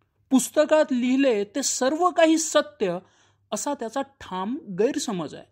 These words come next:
दोन पुस्तकातील तत्वज्ञानाचा विरोधाभास अजिबात लक्षात न घेता ते सर्व तो प्राणपणाने जगत असतो. त्याच्या वयाला आणि कुवतीलाही शोभणार नाही एवढी त्याची भाषा छापील आहे. एकंदरीत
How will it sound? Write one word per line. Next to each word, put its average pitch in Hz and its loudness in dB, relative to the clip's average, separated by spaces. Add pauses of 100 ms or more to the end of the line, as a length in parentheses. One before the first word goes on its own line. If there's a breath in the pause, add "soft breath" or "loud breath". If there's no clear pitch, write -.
(220 loud breath)
दोन 320 2
पुस्तकातील 220 -2
तत्वज्ञानाचा 185 -2
विरोधाभास 185 -2
अजिबात 196 -2
लक्षात 233 0
न 202 0
घेता 175 -6 (400 loud breath)
ते 254 0
सर्व 220 -2
तो - -12
प्राणपणाने 302 -2
जगत 165 0
असतो. - -20 (1040)
त्याच्या 190 -2
वयाला 185 -2
आणि 185 -2 (360 loud breath)
कुवतीलाही 269 2
शोभणार 202 -4
नाही 202 -6 (240)
एवढी 311 4
त्याची 233 -4
भाषा 180 -8
छापील 165 -12
आहे. - -20 (880)
एकंदरीत 240 2